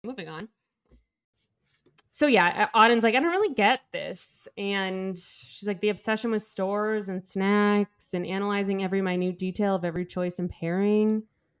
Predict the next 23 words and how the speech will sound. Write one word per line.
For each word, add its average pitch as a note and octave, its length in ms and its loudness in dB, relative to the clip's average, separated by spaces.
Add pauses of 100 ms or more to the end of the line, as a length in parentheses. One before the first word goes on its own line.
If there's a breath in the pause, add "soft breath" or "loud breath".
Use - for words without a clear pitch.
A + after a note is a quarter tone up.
(180)
And F#3+ 160 -4
they F#3+ 60 -2
were F#3 120 0
just F#3 200 -6
like, F3 220 -2 (140)
"I F3+ 220 -6
mean, E3+ 760 -4 (140)
we're E3+ 200 -6
headed F3+ 220 -2
out A#3+ 200 0
somewhere. D#3+ 260 -6
You D#3 120 -6
never E3+ 200 -6
know G#3 120 -2
what's A#3 180 -4
gonna D#3+ 160 -8
happen. D3+ 380 -10
You D#3+ 60 -10
shop F3+ 240 -8
for G3 80 -10
supplies." F#3+ 600 -8 (520)
It's F#3+ 160 -2
like, G3+ 220 4